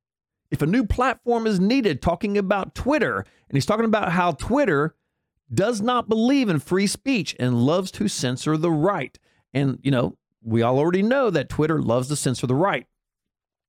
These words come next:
So he says, um, let's see here. Get my notes up here. He puts up the tweet.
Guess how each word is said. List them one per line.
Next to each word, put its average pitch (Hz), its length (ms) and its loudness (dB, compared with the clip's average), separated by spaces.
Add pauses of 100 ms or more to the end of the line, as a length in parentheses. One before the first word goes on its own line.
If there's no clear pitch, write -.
(1200)
So 233 220 0
he 202 180 2
says, 175 560 0
um, 131 580 0 (960)
let's 160 160 -10
see 156 340 -2
here. 98 460 -4 (2000)
Get 131 180 -2
my 123 80 -2
notes 123 320 -2
up - 180 -8
here. 120 360 -2 (480)
He 147 120 -4
puts 269 320 -4
up 262 280 -2
the 202 80 -2
tweet. 247 680 -8